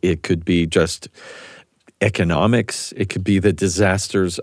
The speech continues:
of life and painful things that happen, and how they have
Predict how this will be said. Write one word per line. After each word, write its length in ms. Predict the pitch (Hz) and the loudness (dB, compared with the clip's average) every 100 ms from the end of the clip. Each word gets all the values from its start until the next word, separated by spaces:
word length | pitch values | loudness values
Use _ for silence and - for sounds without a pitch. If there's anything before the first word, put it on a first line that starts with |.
| - | -4
of 220 | 92 78 | -4 0
life 600 | 85 87 80 - - - - | 0 2 0 -4 -16 -16 -8
and 220 | 92 85 | -6 -4
painful 340 | 107 98 90 | -2 -2 -4
things 360 | 87 98 90 87 | -4 -2 -2 -2
that 140 | - | -4
happen, 420 | - 92 90 76 82 - - - - - | -2 -2 0 -2 -4 -12 -18 -20 -18 -2
and 200 | 107 90 | -2 0
how 360 | 120 135 165 - - | 0 2 2 0 0
they 180 | 123 131 | 2 4
have 320 | 123 113 - | 4 0 -2